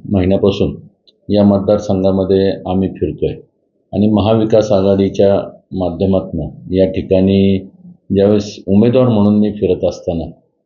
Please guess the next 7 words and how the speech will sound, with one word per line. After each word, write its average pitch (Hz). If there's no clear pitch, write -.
गेल्या 107
दहा 113
वर्षामध्ये 113
जे 127
काही 135
झालेलं 95
नाही 76